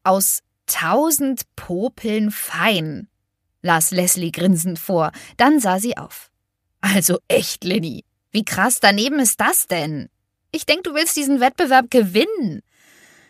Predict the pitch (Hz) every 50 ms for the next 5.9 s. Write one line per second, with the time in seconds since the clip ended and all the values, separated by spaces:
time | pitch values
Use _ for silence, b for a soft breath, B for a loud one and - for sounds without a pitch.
0 | b b 170 165 - - 208 226 - - 240 220 214 202 214 233 208 - - 208
1 | - - 190 180 - - - 185 247 269 - - - - 175 190 202 208 202 -
2 | - 220 185 254 - - - - 175 190 254 359 262 - - - - _ _ _
3 | _ _ _ _ _ _ _ _ _ _ _ _ _ _ - 160 156 - 170 196
4 | 190 - _ - 170 165 170 190 202 196 180 170 165 156 - - 165 - 170 -
5 | - - 185 180 180 165 175 180 185 180 170 170 135 135 - - -